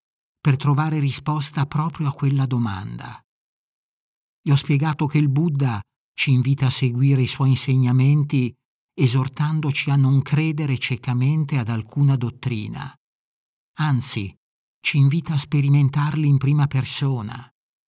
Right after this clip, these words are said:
Possiamo prendere quegli insegnamenti, adattarli a noi, metterli alla prova e vedere se la nostra vita ne trae beneficio. La felicità è sempre a nostra disposizione.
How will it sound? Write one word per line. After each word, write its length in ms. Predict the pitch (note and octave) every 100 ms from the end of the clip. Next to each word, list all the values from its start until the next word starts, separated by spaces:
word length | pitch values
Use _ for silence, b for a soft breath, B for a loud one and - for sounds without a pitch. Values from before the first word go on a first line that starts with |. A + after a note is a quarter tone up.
| _ _ _ _ _ _
Possiamo 420 | C3+ - D3 C3
prendere 480 | B2 C#3 D3 C3+ C3
quegli 220 | - B2+
insegnamenti, 1080 | B2 A#2+ C3+ C3 B2 B2+ C#3 E3 D3 F#3 F#3 _ _ _ _ -
adattarli 640 | B2+ A#2+ A#2+ - B2+ C3 B2+
a 80 |
noi, 500 | B2 C3 D3+ D#3+ F3+ - _ _ _ _ _ _
metterli 480 | C3 B2 B2 B2+ B2
alla 220 | B2 B2
prova 640 | B2 C3 C#3 D3+ E3+ E3+ - _ _ _ _ _
e 120 | -
vedere 360 | C3+ D3 E3 E3
se 160 | C#3+ C#3+
la 120 | B2+
nostra 360 | B2+ C#3 C#3
vita 360 | B2 C3 D3 E3
ne 140 | C3+
trae 280 | A#2 A#2 A#2
beneficio. 880 | A#2 A2+ G#2+ - G2+ - - C3 - _ _ _ _ _ _ _ _ _ _ _ _ _ _ _ _ _ _ -
La 120 | B2
felicità 720 | - B2 B2+ - C3 C3+ C#3
è 80 | B2+
sempre 540 | - - C3+ C#3+ C#3+
a 40 | B2
nostra 380 | A#2 A#2+ - A2+
disposizione. 1120 | G#2 - A#2+ A2 G#2+ - A#2+ G#2 G2+ G2+